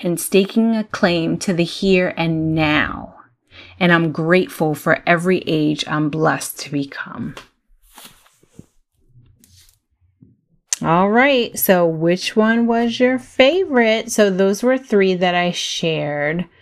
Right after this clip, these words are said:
um, like I said, from the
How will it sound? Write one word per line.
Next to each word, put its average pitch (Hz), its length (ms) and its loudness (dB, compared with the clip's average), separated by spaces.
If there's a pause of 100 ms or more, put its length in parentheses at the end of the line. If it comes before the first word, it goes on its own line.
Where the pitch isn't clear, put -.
(400)
um, 160 360 -2
like 165 180 -4
I 165 100 -2
said, 156 320 -2
from 165 260 -4
the 151 500 -4